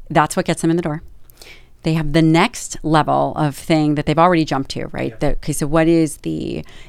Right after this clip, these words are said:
Speaker 1: interface between A and B? And then there's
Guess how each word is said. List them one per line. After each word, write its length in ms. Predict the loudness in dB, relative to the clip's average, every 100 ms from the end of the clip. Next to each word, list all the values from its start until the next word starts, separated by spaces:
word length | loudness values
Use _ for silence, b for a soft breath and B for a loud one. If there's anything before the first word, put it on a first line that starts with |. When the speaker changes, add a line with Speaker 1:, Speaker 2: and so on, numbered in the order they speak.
| 2
Speaker 1:
interface 600 | 4 4 4 2 0 0
between 800 | 0 0 0 2 2 2 0 -2 b b 0
A 160 | 4
and 160 | 4 2
B? 340 | 0 -4 -4 b b b 0
And 240 | 2 4
then 500 | 4 4 4 4 0 -4 -18 -20 -8 2
there's 180 | 4